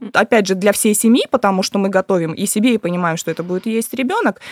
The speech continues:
И, в принципе, адаптируем ребенка к общему столу, общий стол к ребенку, и постепенно, в общем, вся семья, все ест нормально. У нас есть несколько групп продуктов питания основных,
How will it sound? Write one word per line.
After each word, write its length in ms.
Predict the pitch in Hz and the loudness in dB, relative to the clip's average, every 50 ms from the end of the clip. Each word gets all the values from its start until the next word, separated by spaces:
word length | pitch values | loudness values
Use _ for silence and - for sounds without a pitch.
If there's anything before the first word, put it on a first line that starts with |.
| - - - | -14 -6 -4
И, 80 | 220 214 | -4 -4
в 60 | - | 0
принципе, 480 | - 254 349 494 480 - 254 - 240 | 0 0 2 2 0 -2 0 2 2
адаптируем 720 | 220 220 214 240 240 - - 294 302 330 277 262 247 226 185 | 2 2 2 0 -2 -2 0 0 2 2 4 4 2 2 2
ребенка 720 | 202 220 254 240 214 285 415 480 440 - - 202 185 185 - _ _ _ _ _ _ - | 4 4 4 4 4 4 2 0 0 2 2 2 2 0 -4 _ _ _ _ _ _ 2
к 60 | - | 2
общему 300 | 254 151 - 247 220 214 | 2 4 4 2 0 0
столу, 240 | - - 202 190 196 | 2 0 2 2 4
общий 220 | 208 214 - 240 | 2 2 0 -2
стол 200 | - - 240 254 | 0 0 0 0
к 60 | - | 2
ребенку, 380 | 262 262 226 311 370 392 - 427 - - - - - - - | 2 2 2 2 0 2 0 0 0 -2 -10 -18 -18 -10 -4
и 340 | 180 233 247 254 262 269 262 | -2 0 2 2 2 2 0
постепенно, 720 | - 240 - - 214 202 - 202 208 226 240 247 247 247 269 - - - - - - - - | 0 -2 -2 -2 -4 -4 0 0 2 4 4 4 4 2 0 -2 -6 -18 -20 -20 -18 -14 -6
в 120 | - 185 208 | -2 0 0
общем, 280 | 196 - - 226 226 220 | 0 2 0 0 0 0
вся 200 | - - 190 208 | 0 0 0 2
семья, 480 | - 214 190 175 170 175 175 185 202 - _ _ _ _ - | 2 0 0 0 0 -2 -2 -4 -4 -8 _ _ _ _ -10
все 160 | - - 170 | -4 -2 -2
ест 200 | 190 165 175 - - | 0 0 -2 -2 -2
нормально. 460 | 170 170 156 156 185 180 180 202 185 - _ _ _ _ _ - - - - - - | 0 0 2 2 2 2 0 -2 -4 -8 _ _ _ _ _ -20 -20 -20 -20 -14 -8
У 100 | - - | -4 0
нас 220 | 214 285 427 - - | 2 2 2 2 0
есть 200 | 240 320 - - | -2 0 2 2
несколько 440 | 214 233 294 - - 240 - - 214 | 4 4 2 2 0 -2 0 0 0
групп 300 | 190 185 214 240 214 - _ - | 2 2 2 2 2 0 _ -4
продуктов 580 | 190 180 190 196 196 208 202 - - 170 - | -2 0 0 2 2 0 0 -2 -4 -8 -6
питания 480 | - 196 - - 359 440 415 339 302 - - | -6 -6 -4 -2 0 0 0 0 0 0 0
основных, 720 | 226 - - - 208 196 202 196 214 208 170 147 - | 0 0 0 0 2 2 2 4 2 2 2 0 -4